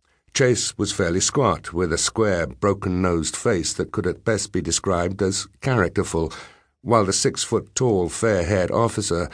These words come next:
had the high brow and straight nose of a throwback to Prussian nobility. "I think we'd all prefer a bit of quiet." "Quiet is the last thing we'll get in this tub, Alexander," said Mac, a hint of chiding audible even over the roar of the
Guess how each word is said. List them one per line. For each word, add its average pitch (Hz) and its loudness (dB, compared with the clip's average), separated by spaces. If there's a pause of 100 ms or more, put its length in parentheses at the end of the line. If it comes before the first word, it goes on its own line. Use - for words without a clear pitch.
(220)
had 117 0
the 98 4
high 104 4
brow 104 4
and 98 0
straight 101 0
nose 98 2
of 87 0
a 85 -2
throwback 95 0
to - -4
Prussian 85 -2
nobility. 90 0 (1000)
"I 165 6
think 139 -2
we'd 135 2
all 135 4
prefer 131 2
a 139 2
bit 151 0
of 156 -2
quiet." 85 0 (1120)
"Quiet 143 2
is 104 0
the 101 0
last 107 2
thing 107 2
we'll 90 0
get 98 2
in 87 0
this 127 2
tub, 90 0 (180)
Alexander," 87 -2 (220)
said 73 0
Mac, 73 0 (400)
a 90 4
hint 87 0
of 80 -6
chiding 92 2
audible 85 0
even 90 0
over 85 0
the 85 -2
roar 85 0
of 67 -4
the 76 -6